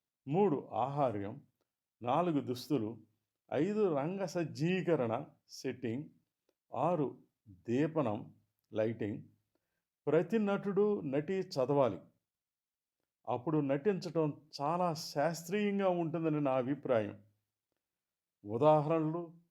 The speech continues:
ఫోటోలు, స్వానుభవాలు, ఇలా ఎన్నో విషయాలు ఈ పుస్తకంలో ఉన్నాయి. ఈ పుస్తకం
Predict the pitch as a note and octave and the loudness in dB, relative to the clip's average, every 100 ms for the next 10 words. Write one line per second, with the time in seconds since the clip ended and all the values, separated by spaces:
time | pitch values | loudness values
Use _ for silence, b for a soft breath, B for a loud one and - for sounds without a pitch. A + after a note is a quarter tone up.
0 | _ _ C3+ C3 D#3+ D#3+ E3+ F3 - _ | _ _ -6 0 2 2 0 -4 -12 _
1 | _ _ - - A#2+ E3+ F#3 C#3 E3+ E3+ | _ _ -14 -2 2 4 2 2 4 4
2 | E3+ E3 E3+ - - _ _ _ _ F3 | 4 0 -6 -14 -20 _ _ _ _ -2
3 | F3 F3+ C#3 E3 G#3+ A#3+ G#3+ D#3+ G#3+ G3+ | 2 2 2 0 0 0 0 -2 -2 -2
4 | F#3 F3 E3 D#3 E3+ F3 E3+ C#3+ B2 G#2+ | 0 -2 -4 -6 -4 0 2 2 0 -2
5 | - _ _ _ _ _ _ _ _ _ | -4 _ _ _ _ _ _ _ _ _
6 | _ _ _ C#3+ D3+ G#3+ A3+ G#3+ D#3+ - | _ _ _ -4 -2 0 -2 -4 -6 -6
7 | E3 F3+ F3+ - | -4 -4 -4 -8